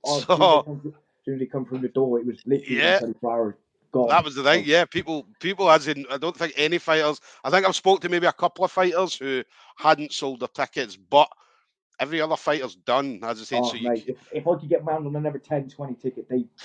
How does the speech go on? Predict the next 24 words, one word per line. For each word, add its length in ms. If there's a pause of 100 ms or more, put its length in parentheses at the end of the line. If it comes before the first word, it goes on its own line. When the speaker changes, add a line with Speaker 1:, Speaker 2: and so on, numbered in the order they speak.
(140)
Speaker 1:
I 80
would 180
defend 280
them. 220
Speaker 2:
<laughs> 100 (340)
Speaker 1:
Mate, 200
they'd 160
be 80
gone. 280
I've 120
got 160
people 240
still 160
messaging 480
me 80
through 240
social 260
media, 240
"Have 80
you 80
got 160
any 140
left?" 300
And 100